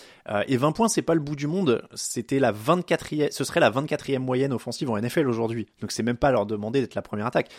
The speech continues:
S'ils étaient la vingt-quatrième attaque N F L, ils auraient un bilan de huit un, parce que tu l'as bien dit, euh, c'est, c'est là aussi où c'est hyper déprimant.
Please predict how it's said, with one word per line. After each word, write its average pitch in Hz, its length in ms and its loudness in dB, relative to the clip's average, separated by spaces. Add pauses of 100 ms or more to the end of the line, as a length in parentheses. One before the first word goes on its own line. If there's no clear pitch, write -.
(160)
S'ils 180 300 -2
étaient 185 160 0
la 120 100 2
vingt-quatrième 151 720 -2
attaque 139 240 0
N 120 160 -2
F - 100 -8
L, 170 220 -2 (240)
ils 110 160 -4
auraient 120 100 0
un 127 80 2
bilan 117 240 0
de 113 60 -4
huit 113 200 -6
un, 147 120 -2 (360)
parce - 140 -4
que - 80 -4
tu 135 140 -4
l'as 139 80 6
bien 135 180 2
dit, 170 220 0 (720)
euh, 110 140 0
c'est, 120 240 -4
c'est - 180 -2
là 143 140 4
aussi 131 200 -2
où 135 40 -4
c'est 110 160 -2
hyper 107 180 2
déprimant. 107 380 -2